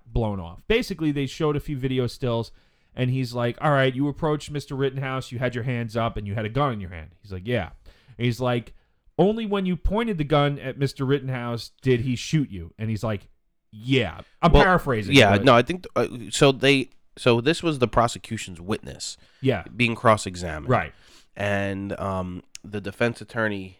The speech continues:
Speaker 2: says, "So when you had your hands up, that's when the defendant, Rittenhouse, shot at you?" And he said, "No." And he said, "Oh, so it was when you pointed the firearm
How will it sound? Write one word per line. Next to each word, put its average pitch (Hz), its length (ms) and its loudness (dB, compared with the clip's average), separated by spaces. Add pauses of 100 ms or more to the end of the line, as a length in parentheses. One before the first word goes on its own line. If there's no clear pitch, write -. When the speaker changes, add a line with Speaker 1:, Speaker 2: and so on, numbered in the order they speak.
Speaker 2:
says, 90 640 -4 (640)
"So 113 480 0 (240)
when 117 200 -2
you 170 140 4
had 143 240 -2
your 110 140 -2
hands 107 400 -4
up, 107 320 2
that's 107 420 -2
when 98 400 -4 (460)
the 101 140 -8
defendant, 98 640 -8 (140)
Rittenhouse, 87 540 -10
shot 107 280 -2
at 87 60 -8
you?" 87 160 -10
And 90 80 -14
he 101 100 -10
said, 90 300 -8
"No." 92 480 0 (400)
And 98 60 -6
he 95 40 -6
said, 92 360 -4 (1300)
"Oh, 90 420 -2 (140)
so 101 360 -2
it 104 80 -2
was 110 200 -2
when 110 260 -2
you 101 160 -4
pointed 127 520 0
the 107 120 -2
firearm 95 840 0